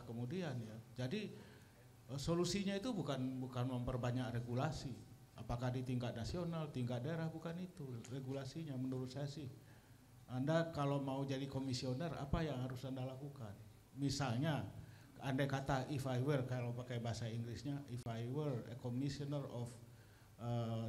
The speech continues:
National Commission of Human Rights, I would, misalnya, saya akan misalnya bernegosiasi dengan gubernur, misalnya, ya kan? Ya, misalnya, karena, karena sering sekali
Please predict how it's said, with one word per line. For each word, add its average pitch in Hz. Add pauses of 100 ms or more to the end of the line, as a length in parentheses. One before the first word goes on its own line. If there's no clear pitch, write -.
National 139
Commission 135
of 127
Human 131
Rights, 135 (880)
I 131
would, 175 (240)
misalnya, 110
saya 139
akan 135 (240)
misalnya 135
bernegosiasi 131
dengan 156
gubernur, 185
misalnya, 110
ya 139
kan? 160 (1120)
Ya, 139
misalnya, 131 (160)
karena, 196 (720)
karena 208
sering 180
sekali 156